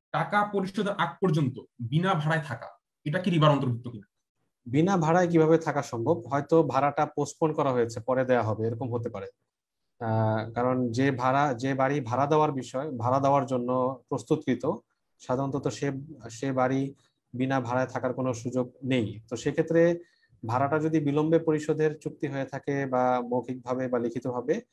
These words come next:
Speaker 2: তাহলে সেটা রিবা হবে না। কারণ হচ্ছে, আহ, আপনার, আহ, ওইটা, আহ, ওইটা পরবর্তীতে পেয়েবল হবে। ঠিক যেমন আমরা যদি কোনো কিছু ক্রয় বিক্রয় করি,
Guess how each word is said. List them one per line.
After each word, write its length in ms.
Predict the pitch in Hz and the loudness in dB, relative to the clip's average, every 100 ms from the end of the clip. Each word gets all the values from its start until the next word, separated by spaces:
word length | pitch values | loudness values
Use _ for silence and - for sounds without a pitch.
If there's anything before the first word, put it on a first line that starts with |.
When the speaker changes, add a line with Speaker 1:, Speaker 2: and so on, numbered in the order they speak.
| _ _ _ _ | _ _ _ _
Speaker 2:
তাহলে 160 | 139 160 | -2 0
সেটা 200 | 170 170 | 2 2
রিবা 240 | 156 151 | 4 4
হবে 200 | 135 123 | 2 0
না। 140 | 120 131 | -2 -2
কারণ 280 | 131 131 127 | -2 -4 -6
হচ্ছে, 440 | 131 - 135 135 - _ _ _ - | -8 -4 -2 -4 -8 _ _ _ -8
আহ, 320 | 117 117 117 | -4 -2 -2
আপনার, 500 | 117 117 123 120 117 | -4 -2 -2 0 -2
আহ, 320 | 110 113 110 120 | -4 -4 -2 -4
ওইটা, 420 | 117 127 123 123 _ _ _ | 0 0 0 -4 _ _ _
আহ, 320 | 113 110 104 123 | -4 -2 -2 -4
ওইটা 160 | 120 | -4
পরবর্তীতে 640 | 117 131 139 135 139 127 139 | 0 0 2 0 -2 -4 -2
পেয়েবল 340 | 135 127 123 | 2 4 4
হবে। 280 | 110 107 107 | 0 -4 -4
ঠিক 180 | 156 139 | -2 0
যেমন 240 | 143 143 | 0 0
আমরা 220 | 139 139 | 0 -2
যদি 180 | 135 139 | -4 -4
কোনো 160 | 139 135 | -4 -6
কিছু 180 | 131 | -8
ক্রয় 240 | - 147 151 | -2 2 2
বিক্রয় 300 | 156 156 147 | 2 4 2
করি, 280 | 151 127 | 2 -4